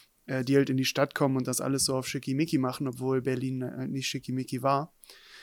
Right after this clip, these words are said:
Ähm, der, der trägt halt auch dazu bei, dass dieses Image halt existiert, weil wenn man halt sagt,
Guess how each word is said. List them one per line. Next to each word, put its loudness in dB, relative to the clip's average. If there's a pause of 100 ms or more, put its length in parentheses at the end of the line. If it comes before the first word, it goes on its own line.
(520)
Ähm, 0 (180)
der, -2
der 0
trägt 0
halt 0
auch 4
dazu 0
bei, 4
dass 0
dieses -2
Image 2
halt 0
existiert, -2
weil -2
wenn 0
man 2
halt 2
sagt, 2